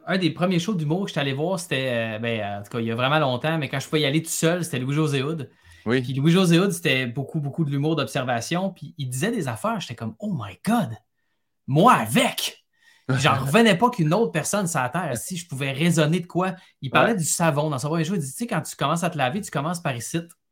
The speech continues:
Speaker 2: Ouais.
Speaker 1: Puis j'étais genre, « Je fais ça, moi, avec. »
Speaker 2: Ouais,
Speaker 1: J'étais,
Speaker 2: on est pareil.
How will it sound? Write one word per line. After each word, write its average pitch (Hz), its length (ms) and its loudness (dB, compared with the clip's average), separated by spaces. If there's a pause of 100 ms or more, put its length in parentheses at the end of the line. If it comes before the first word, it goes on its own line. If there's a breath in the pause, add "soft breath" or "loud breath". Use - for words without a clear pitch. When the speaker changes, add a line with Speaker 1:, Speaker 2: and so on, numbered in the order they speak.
(300)
Speaker 2:
Ouais. 120 120 -4 (300)
Speaker 1:
Puis - 120 -14
j'étais 127 140 -2
genre, « 117 400 -2 (1400)
Je - 140 -12
fais 120 120 -12
ça, 143 140 -6
moi, 117 200 -6
avec. » - 340 -16 (340 loud breath)
Speaker 2:
Ouais, 113 120 0
Speaker 1:
J'étais, 131 280 2
Speaker 2:
on 123 60 0
est 117 80 -4
pareil. 107 420 0